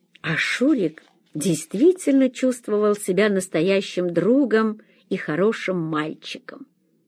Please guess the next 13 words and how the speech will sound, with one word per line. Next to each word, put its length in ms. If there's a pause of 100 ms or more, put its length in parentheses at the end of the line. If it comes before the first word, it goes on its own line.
(420)
Ему 260
всегда 480
нравилось 560
быть 200
хорошим 500
мальчиком. 640 (720)
На 180
завтра 640
уговорились 640
подать 380
заявление 520
в 60
загс. 480